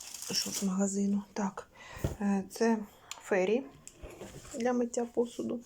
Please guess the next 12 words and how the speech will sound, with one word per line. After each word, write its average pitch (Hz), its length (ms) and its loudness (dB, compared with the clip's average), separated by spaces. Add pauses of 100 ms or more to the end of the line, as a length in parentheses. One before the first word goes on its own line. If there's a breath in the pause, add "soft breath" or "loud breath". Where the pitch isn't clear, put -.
(560 loud breath)
Зараз 208 340 4
дивлюся, 202 420 2
що - 160 -8
там 196 140 -4
ще 202 360 2
в - 20 4
мене 208 300 4
є, 196 220 4 (760)
що - 200 -2
я 190 80 2
ще 202 200 4
купувала. 190 680 2